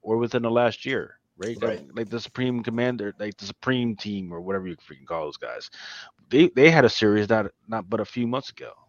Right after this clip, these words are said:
Speaker 1: right?
Speaker 2: Yep.
Speaker 1: The, if they were gonna do this with them, they should have introduced that, hey, eventually this would be happening, so we, this doesn't come out of the freaking blue. And now all of a sudden they gotta cram it all into a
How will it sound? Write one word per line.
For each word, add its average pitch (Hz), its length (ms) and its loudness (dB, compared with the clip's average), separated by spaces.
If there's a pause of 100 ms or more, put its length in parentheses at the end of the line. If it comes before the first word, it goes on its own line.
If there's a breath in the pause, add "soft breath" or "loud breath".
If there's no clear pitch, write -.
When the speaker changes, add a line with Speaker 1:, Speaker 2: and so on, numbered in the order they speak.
(160)
Speaker 1:
right? 113 180 -12 (340 loud breath)
Speaker 2:
Yep. 110 280 -2 (120)
Speaker 1:
The, 131 400 6
if 123 80 2
they 143 100 8
were 175 120 4
gonna 165 200 8
do 135 240 6
this 123 360 6
with 104 160 0
them, 92 220 -12
they 110 120 0
should 113 180 0
have 113 100 4
introduced 110 600 -4
that, 98 200 -6 (380)
hey, 120 320 0 (120)
eventually 131 440 2
this 123 320 4
would 123 240 2
be 110 180 -6
happening, 101 580 0
so 98 220 -4
we, 98 200 -8
this 104 180 -12
doesn't 98 280 -8
come 98 180 -8
out 90 100 -8
of 85 60 -14
the - 60 -20
freaking 87 240 -16
blue. 95 300 -6 (400 loud breath)
And - 60 -6
now 151 140 12
all 147 60 12
of 135 60 8
a 123 40 -6
sudden 120 160 0
they 110 60 -4
gotta 98 200 -2
cram 104 240 -6
it 98 80 -6
all 98 200 0
into 90 640 -12
a 80 440 -14